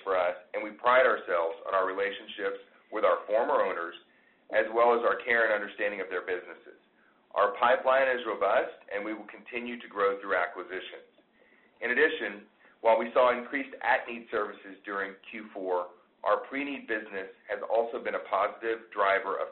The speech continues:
top-line growth throughout the year. As the pandemic has created a trigger event,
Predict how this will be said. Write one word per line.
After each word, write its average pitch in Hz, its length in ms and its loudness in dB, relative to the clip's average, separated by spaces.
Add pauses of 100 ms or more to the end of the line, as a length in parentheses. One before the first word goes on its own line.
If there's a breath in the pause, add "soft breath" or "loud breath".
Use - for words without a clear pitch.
top-line 104 400 0
growth 92 320 -2
throughout 90 320 -2
the 85 80 -14
year. 82 320 -10 (640 soft breath)
As 107 160 0
the 113 160 -8
pandemic 143 640 -2
has 107 160 -8
created 113 400 -2
a - 80 -12
trigger 131 400 -2
event, 95 320 -4